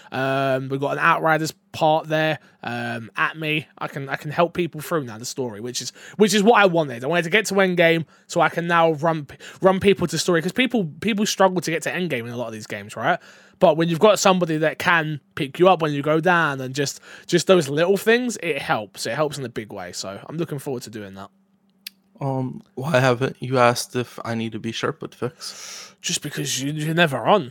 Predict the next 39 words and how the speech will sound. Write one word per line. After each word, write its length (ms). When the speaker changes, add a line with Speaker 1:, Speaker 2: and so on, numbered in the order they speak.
Speaker 1:
you 120
know? 140
You're 200
never 320
on 140
when 160
I'm 140
Speaker 2:
Oh, 60
Speaker 1:
on, 320
Speaker 2:
wow. 240
Speaker 1:
you 80
know? 260
You, 220
you're 120
never 240
Speaker 2:
That's 120
Speaker 1:
about 280
Speaker 2:
true. 120
Speaker 1:
anymore, 320
Speaker 2:
That 100
Speaker 1:
you 60
know? 60
Speaker 2:
British 260
Speaker 1:
You 60
Speaker 2:
time 260
zone. 280
Speaker 1:
I 100
mean, 420
pff, 680
you 140
fix 260
your 80
sleeping 360
schedule, 600
I 120
try 220
and 100
break 340
it, 260